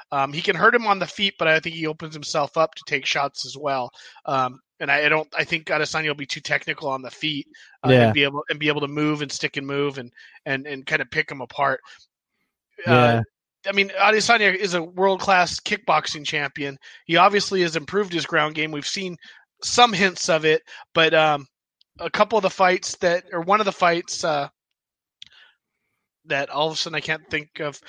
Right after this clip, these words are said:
Speaker 1: who it was against, uh, he had trouble, uh, uh, you know, or not so much trouble, but, uh, God, who did he, can you click on him?
Speaker 2: I, I think, uh, the, I think, um,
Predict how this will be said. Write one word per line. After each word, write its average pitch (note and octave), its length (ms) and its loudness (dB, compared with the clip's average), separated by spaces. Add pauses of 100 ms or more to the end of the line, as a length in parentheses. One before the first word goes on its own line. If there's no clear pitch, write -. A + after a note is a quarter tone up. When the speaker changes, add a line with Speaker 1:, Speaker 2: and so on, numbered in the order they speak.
(360)
Speaker 1:
who E3+ 100 -6
it D#3+ 80 -2
was D3+ 160 -4
against, F3+ 560 2
uh, D#3 140 6
he D#3+ 160 0
had E3 140 4
trouble, G#3+ 420 4
uh, E3+ 160 2
uh, F3 140 0 (320)
you G3 120 0
know, E3 140 2
or E3 420 -2 (380)
not G3 180 2
so A3 100 -2
much F3 200 -2
trouble, E3+ 360 2
but, D3 360 -2
uh, C3+ 260 -2 (760)
God, C#3 200 -4
who E3 120 -10
did D#3 160 -8
he, C#3 220 -12 (760)
can F3 100 -8
you G3+ 60 -10
click B3 260 2
on E3 120 4
him? C3 120 -4 (600)
Speaker 2:
I, C3 280 6
I - 20 10
think, F3+ 320 6
uh, D#3 140 10
the, B2+ 560 6
I C3+ 180 2
think, D#3 300 0
um, G#2+ 680 2